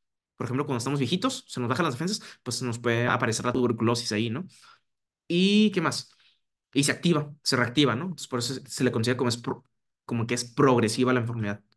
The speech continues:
¿Sale, Fabián? Y vean aquí lo que hace el macrófago, intenta fagocitarlo. Miran aquí, es uno nada más. ¿Y por qué lo tiene que fagocitar? Porque sabe que se va a replicar esa cosa. Solita se replica, ¿ok? Entonces, eh, eso se le conoce como fisión binaria, pero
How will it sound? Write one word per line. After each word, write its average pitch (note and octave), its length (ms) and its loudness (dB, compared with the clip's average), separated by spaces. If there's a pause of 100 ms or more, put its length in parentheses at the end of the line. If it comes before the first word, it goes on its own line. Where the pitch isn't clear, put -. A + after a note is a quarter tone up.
(240)
¿Sale, C#3 200 0
Fabián? E3+ 280 2 (440)
Y C3 80 0
vean D#3+ 140 8
aquí D3+ 260 -2
lo D#3 140 -2
que D3 80 0
hace C#3+ 140 -2
el D#3 40 -4
macrófago, C#3+ 400 -2
intenta C#3+ 420 0
fagocitarlo. B2+ 720 -2
Miran E3 220 2
aquí, D3+ 340 -4 (640)
es D#3+ 160 -2
uno G#3 180 6
nada A#3+ 200 6
más. - 480 0 (200)
¿Y D3 100 0
por D3 160 0
qué D#3 80 4
lo F3+ 100 4
tiene F#3 140 2
que F#3+ 60 -2
fagocitar? D3 440 -4
Porque A#2+ 220 -4
sabe C3 180 -2
que C#3+ 60 -8
se B2 80 2
va A2 40 0
a - 40 0
replicar A2+ 360 -2
esa A#2 180 -2
cosa. C#3+ 280 -4 (460)
Solita F#3+ 380 2
se F#3+ 100 2
replica, B2+ 460 -2 (140)
¿ok? B2 160 -2 (560)
Entonces, B2 760 -4 (100)
eh, A#2+ 180 0
eso - 120 0
se G3 40 2
le - 80 2
conoce C3+ 200 -4
como D3 160 -2
fisión A#2+ 360 -2
binaria, B2 600 -2
pero G#2 460 -4